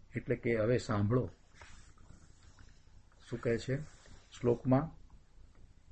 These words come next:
કે જો પૂતગલ કર્મને જીવ કરતો નથી, આ બધી ગાથાઓ પછી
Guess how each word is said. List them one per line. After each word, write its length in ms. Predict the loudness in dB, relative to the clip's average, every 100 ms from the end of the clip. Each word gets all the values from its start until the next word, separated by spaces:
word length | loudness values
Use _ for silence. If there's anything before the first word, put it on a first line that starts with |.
| -4
કે 80 | 2
જો 220 | 10 10
પૂતગલ 460 | 10 6 6 8 8
કર્મને 460 | 10 10 10 8
જીવ 300 | 6 6 4
કરતો 440 | 10 12 12 8 8
નથી, 500 | 6 2 0 0 -4 -14 -20 -2
આ 180 | 4 6
બધી 280 | 6 4 8
ગાથાઓ 760 | 8 8 8 10 10 8 2 -16 -6
પછી 540 | -6 0 2 2 0